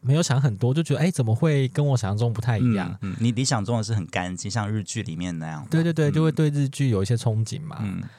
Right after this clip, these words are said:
Speaker 1: 真的让我觉得印象最深刻的是，因为那时候当时是三月吧，所以好像是去看樱花。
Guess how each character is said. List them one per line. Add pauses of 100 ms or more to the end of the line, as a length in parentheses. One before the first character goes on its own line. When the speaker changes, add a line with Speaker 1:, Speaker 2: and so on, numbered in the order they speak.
(160)
Speaker 1:
真
的
让
我
觉
得 (340)
印
象
最
深
刻
的
是，
因
为
那
时
候
当
时
是
三
月
吧， (340)
所
以
好
像
是
去
看
樱
花。